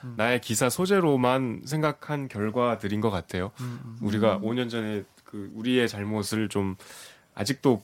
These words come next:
Speaker 2: 반성이 부족하구나.
Speaker 3: 음.
Speaker 2: 뭐 좀 그런 생각이 들어요.
Speaker 1: 강병욱 씨는 어땠어요? 요-, 요거 보면서 무슨 생각 들었어요?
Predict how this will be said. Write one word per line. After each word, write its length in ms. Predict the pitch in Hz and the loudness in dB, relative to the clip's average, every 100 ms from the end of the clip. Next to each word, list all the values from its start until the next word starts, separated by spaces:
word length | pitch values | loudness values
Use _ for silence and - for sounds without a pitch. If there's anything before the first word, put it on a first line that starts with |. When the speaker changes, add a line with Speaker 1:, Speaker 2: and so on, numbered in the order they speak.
| - | -4
Speaker 2:
반성이 400 | - 104 110 107 | -4 0 2 2
부족하구나. 760 | 95 95 - 95 92 90 92 92 _ _ - | 0 -4 -4 -6 -4 -4 -4 -8 _ _ -18
Speaker 3:
음. 800 | - - - 214 208 202 202 208 | -16 -14 -8 -6 -4 -4 -6 -8
Speaker 2:
뭐 240 | 101 87 - _ _ | -12 -14 -18 _ _
좀 120 | 107 98 | -12 -8
그런 280 | 107 98 | -6 -6
생각이 280 | 95 107 98 | -8 -8 -8
들어요. 220 | 95 90 107 _ _ _ _ _ _ _ _ - | -10 -12 -12 _ _ _ _ _ _ _ _ -2
Speaker 1:
강병욱 320 | 175 233 233 | 4 4 6
씨는 160 | 240 | 4
어땠어요? 340 | 147 156 147 139 185 151 - 147 | 2 0 -2 -2 -6 -14 -6 0
요-, 140 | 180 | 4
요거 200 | 180 208 | 6 6
보면서 280 | 180 220 202 | 4 4 4
무슨 180 | 151 208 | 2 2
생각 140 | 185 | 0
들었어요? 380 | 139 123 127 160 | -2 -6 -6 -10